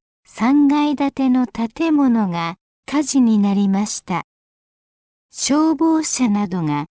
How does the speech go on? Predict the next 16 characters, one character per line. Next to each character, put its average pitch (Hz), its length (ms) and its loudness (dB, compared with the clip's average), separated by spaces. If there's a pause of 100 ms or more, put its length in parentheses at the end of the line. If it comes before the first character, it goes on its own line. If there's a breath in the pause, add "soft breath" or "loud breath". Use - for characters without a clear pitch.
六 196 360 -2
十 285 300 -2
三 277 380 0
台 160 400 -4
来 - 160 -6
ま 208 140 0
し - 140 -12
た 175 200 -8
が、 147 240 -8 (420)
周 226 360 0
り 294 180 4
の 277 160 4
建 285 400 0
物 247 280 4
に 190 180 0
も 156 200 -2